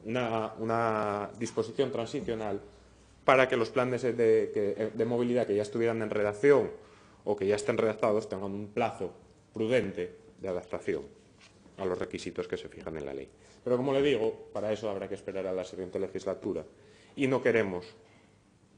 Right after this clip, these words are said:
esperar tanto, queremos saber qué está haciendo el Gobierno en consonancia con la Ley de Transportes y Movilidad Sostenible para apoyar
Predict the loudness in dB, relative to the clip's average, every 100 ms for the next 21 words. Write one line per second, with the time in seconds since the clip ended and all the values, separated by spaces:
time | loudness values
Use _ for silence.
0 | _ -14 -8 -6 -4 -4 -4 -6 -14 -8
1 | -8 -6 -8 -12 -20 -20 -20 -2 4 4
2 | 4 -4 -14 -8 -8 -4 -4 -2 -2 -2
3 | 0 0 -2 -4 -10 -10 -6 -6 -2 -4
4 | -4 -6 -4 -2 -2 -2 -8 -10 -10 -8
5 | -8 -6 -4 -4 -6 -6 -2 -2 -2 -6
6 | -12 -20 -20 -20 4 4 6 4 4 4
7 | 0 -4